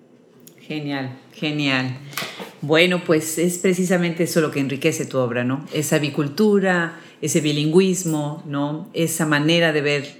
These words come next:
el mundo desde dos ojos distintos que son tu lado mexicano y tu lado francés. Y por último, eh, platícanos un poco,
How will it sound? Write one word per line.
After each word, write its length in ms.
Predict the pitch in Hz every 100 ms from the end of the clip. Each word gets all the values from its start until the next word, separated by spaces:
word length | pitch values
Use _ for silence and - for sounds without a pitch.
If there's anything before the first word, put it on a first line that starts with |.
| - - -
el 120 | 180 151
mundo 440 | 160 165 160 147
desde 260 | 139 127 131
dos 240 | 135 131
ojos 440 | 131 123 127 - -
distintos 560 | 131 - 139 127 131
que 100 | -
son 380 | 127 127 123 123 - - -
tu 100 | -
lado 220 | 139 135 135
mexicano 360 | 135 - 131
y 20 |
tu 80 | 131
lado 200 | 135 127
francés. 600 | 123 127 117 127 110 - - - - - -
Y 120 | -
por 180 | 190 233
último, 600 | 254 233 214 180 156 - - -
eh, 540 | 156 156 156 - - - -
platícanos 540 | 233 233 285 294 240
un 120 | 196 175
poco, 340 | 151 123 -